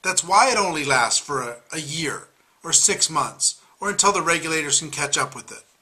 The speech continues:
You're better than that. So what I would tell the people who are intrigued with those things and they know it,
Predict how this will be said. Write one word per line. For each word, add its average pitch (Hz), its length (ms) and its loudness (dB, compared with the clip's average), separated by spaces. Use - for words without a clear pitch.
You're 214 120 -10
better 247 280 4
than 147 160 -2
that. - 300 -12
So 190 140 0
what 196 160 6
I 220 80 8
would 202 160 6
tell 240 200 8
the 214 80 0
people 220 360 0
who 208 140 2
are 151 420 6
intrigued 208 600 0
with 240 140 -6
those 233 220 6
things 240 200 0
and 165 140 0
they 131 140 -2
know 120 340 0
it, 180 260 -4